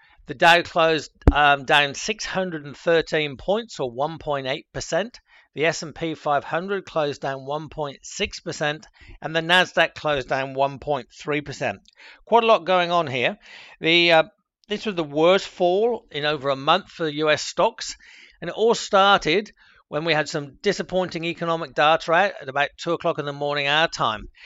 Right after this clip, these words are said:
Retail sales came in for the U S down one point one percent.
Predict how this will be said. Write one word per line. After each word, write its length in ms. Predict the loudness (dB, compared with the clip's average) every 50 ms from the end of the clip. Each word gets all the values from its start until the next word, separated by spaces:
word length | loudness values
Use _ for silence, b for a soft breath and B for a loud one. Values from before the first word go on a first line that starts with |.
| B B B
Retail 400 | B 0 0 2 4 4 4 4
sales 480 | 4 2 0 2 4 4 4 4 2 0
came 320 | -6 -4 -2 -2 -2 -2
in 160 | -4 -6 -8 -8
for 120 | -10 -8
the 80 | -6 -6
U 180 | -2 0 0
S 160 | 0 0 -2 -6 _ _ 0
down 520 | 2 4 4 6 4 4 2 0 -6 -8 -12 b b b b b
one 300 | 0 2 2 2 2 0
point 320 | -4 -4 -4 -4 -2 -2
one 200 | -2 -2 -2 -2
percent. 440 | -6 -6 -4 -2 -2 -2 -2 -2